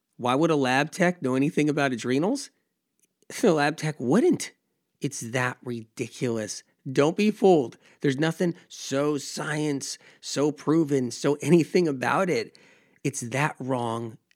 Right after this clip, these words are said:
and it's that lame. How do I know? Because I've had good scientists, good lab technicians contact me that are good people telling me that's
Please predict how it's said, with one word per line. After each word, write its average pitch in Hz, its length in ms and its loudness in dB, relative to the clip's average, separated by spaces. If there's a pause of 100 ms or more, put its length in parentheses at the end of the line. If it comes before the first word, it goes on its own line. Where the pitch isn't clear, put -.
and 127 140 -2
it's - 160 -8
that 117 280 -2
lame. 110 560 -4 (340)
How 135 160 0
do 135 120 4
I 131 60 2
know? 131 400 0 (480)
Because 135 240 -2
I've 113 80 -4
had 113 240 -4
good 165 200 2
scientists, 131 760 -2 (280)
good 143 180 4
lab 127 280 2
technicians 120 640 -4 (140)
contact 160 560 0
me 135 180 0 (360)
that 123 120 -8
are 117 60 -6
good 156 300 -2
people 131 560 -4 (260)
telling 202 400 2
me 131 200 -2 (320)
that's 135 420 -2